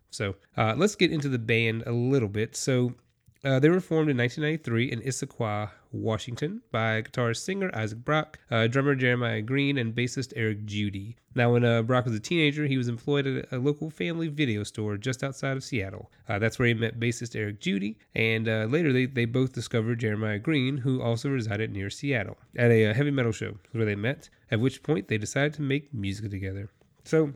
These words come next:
in nineteen ninety-four, at Calvin Johnson's Dub Narcotic Studios,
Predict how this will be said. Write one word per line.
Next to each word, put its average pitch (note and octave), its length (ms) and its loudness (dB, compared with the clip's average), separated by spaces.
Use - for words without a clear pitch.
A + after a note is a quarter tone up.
in C3+ 240 6
nineteen D3+ 300 2
ninety-four, A#2+ 520 -2
at A#2 200 -4
Calvin D#3 340 0
Johnson's A#2 480 -2
Dub A#2+ 280 2
Narcotic D3 520 -2
Studios, G#2 480 0